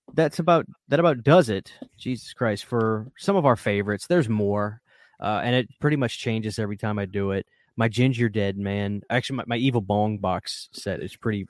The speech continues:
pretty wicked. Uh, I love that thing. But let's talk about our wish list, whether it be a Blu-ray, a four K,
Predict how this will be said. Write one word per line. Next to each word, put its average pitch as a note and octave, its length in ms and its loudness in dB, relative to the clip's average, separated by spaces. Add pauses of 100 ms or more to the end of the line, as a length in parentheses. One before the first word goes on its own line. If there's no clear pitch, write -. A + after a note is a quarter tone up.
pretty A2+ 260 -2
wicked. F#2 460 -6 (680)
Uh, F2 300 -4 (100)
I F#2+ 60 -6
love G2 240 -4
that F2+ 220 -6
thing. F2+ 320 -12
But A#2 260 2 (880)
let's D3 200 2
talk E3 280 6
about B2 560 4 (400)
our A#2 140 2
wish G#2+ 340 -2
list, F#2+ 480 -8
whether A2+ 280 0
it F#2 120 -6
be G#2+ 440 -4
a A2 60 0
Blu-ray, C#3+ 680 4
a G2+ 80 -2
four C3+ 440 -2
K, B2 640 2